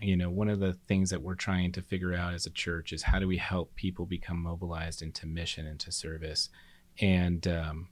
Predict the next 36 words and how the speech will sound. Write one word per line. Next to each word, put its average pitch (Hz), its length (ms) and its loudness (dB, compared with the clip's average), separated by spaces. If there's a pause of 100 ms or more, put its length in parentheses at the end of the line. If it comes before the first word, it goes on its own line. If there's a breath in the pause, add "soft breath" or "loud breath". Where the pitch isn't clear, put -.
(140)
and 98 80 -2
so 90 400 4 (580 soft breath)
the 104 120 4
destination 98 840 4
for 85 240 -2
us 87 300 0
that 87 120 -2
we're 87 100 -6
hoping 85 400 -6
to 87 120 -6
see 80 360 -4
is, 76 120 -6
can 92 220 -2
we 90 100 2
create 95 560 0 (220)
a 92 100 0
new 92 480 4
expression, 90 800 -4 (280)
or 90 420 0
can 90 220 -2
we 87 140 -2
give 90 260 -2
life 87 300 -4
to 95 80 -4
some 87 220 -2
new 85 160 -4
expressions 82 440 -8
that 80 120 -6
are 82 100 -6
centered 82 400 -6
on 78 220 -4 (520 loud breath)
mission 104 420 6
and - 160 -6
purpose 80 460 0
and 73 240 -6
service? - 560 0